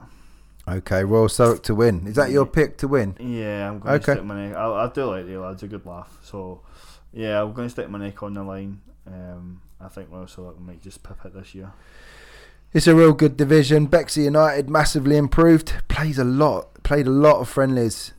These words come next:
Speaker 1: um, in pre-season, and he's
Speaker 2: He
Speaker 1: looking
Speaker 2: plays a
Speaker 1: to
Speaker 2: whole season in the summer. <laughs>
Speaker 1: Yeah,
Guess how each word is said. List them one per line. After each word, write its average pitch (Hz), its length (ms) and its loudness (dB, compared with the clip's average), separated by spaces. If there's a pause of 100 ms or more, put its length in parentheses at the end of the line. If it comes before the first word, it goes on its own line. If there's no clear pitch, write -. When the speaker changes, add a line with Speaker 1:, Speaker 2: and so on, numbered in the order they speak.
Speaker 1:
um, 107 460 -4 (120)
in 120 160 -6
pre-season, 117 680 -2
and 107 160 -2
he's 110 120 -4
Speaker 2:
He 120 60 -2
Speaker 1:
looking 127 160 0
Speaker 2:
plays 143 80 0
a 143 40 0
Speaker 1:
to 135 40 -4
Speaker 2:
whole 127 200 -4
season 120 380 -8
in 113 100 -8
the 107 100 -8
summer. 127 400 -10
<laughs> 123 40 -20
Speaker 1:
Yeah, 104 420 -4